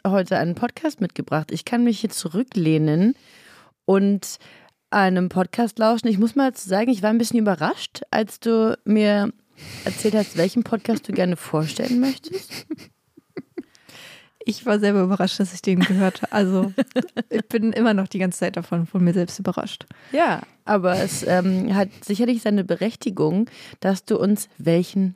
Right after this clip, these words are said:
Speaker 1: Podcast empfehlen möchtest.
Speaker 2: Elf Leben habe ich euch mitgebracht von, äh, oder dir und natürlich auch den ZuhörerInnen, äh, von Max Jakob Ost. Und elf, die Zahl sagt es schon,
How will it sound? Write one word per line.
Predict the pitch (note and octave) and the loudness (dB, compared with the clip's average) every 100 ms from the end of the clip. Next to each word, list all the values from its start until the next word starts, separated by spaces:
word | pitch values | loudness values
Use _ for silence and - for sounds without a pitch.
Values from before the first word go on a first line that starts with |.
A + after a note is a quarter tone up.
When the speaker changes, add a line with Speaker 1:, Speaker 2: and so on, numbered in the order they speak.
| - | -6
Speaker 1:
Podcast | - - - C3 - - | -6 -6 -6 -10 -10 -12
empfehlen | C#3 - - D3 | -12 -10 -8 -8
möchtest. | C#3 - - - | -12 -16 -20 -2
Speaker 2:
Elf | A3 D4+ - | 0 0 -4
Leben | A3 A3+ G3+ E3 | -6 -4 -4 -4
habe | F#3+ F#3+ | -4 -6
ich | |
euch | G3+ G#3+ | -6 -6
mitgebracht | G3+ - A3 G#3+ D4+ - | -6 -4 -2 -2 -2 -10
von, | - G#3+ G3+ G3 F#3+ | -6 0 2 2 0
äh, | - - G#3 F#3+ F#3 G#3 | -2 -2 0 0 0 -2
oder | G3 | -2
dir | F3+ G#3 C4+ | 0 0 0
und | G#3+ | 0
natürlich | F#3+ F#3 G3+ | 0 -2 -2
auch | F#3+ | 0
den | F#3 F#3 | 0 0
ZuhörerInnen, | A3+ A3+ A3+ A#3+ D4+ _ - _ - A#3 B3 D#4+ _ _ _ _ | 0 0 -2 -4 -6 _ -20 _ -2 2 2 0 _ _ _ _
äh, | A3 G#3+ | -2 -2
von | - - A3 D4 C4 A3 | -2 0 0 0 -4 2
Max | G#3+ B3 - - | 2 0 -6 -2
Jakob | G#3 F#3+ G#3 - | -2 0 -4 -2
Ost. | A#3+ F4+ - - A4 - | -2 -4 -8 -14 -16 -2
Und | A3 G3+ - | 0 0 0
elf, | - G#3+ D4+ F4 | 2 2 2 -2
die | - A3+ | -4 -4
Zahl | - A3 | 0 0
sagt | G3+ - - | 2 -2 -6
es | C#4+ | -8
schon, | - B3+ D4 | -2 -2 -2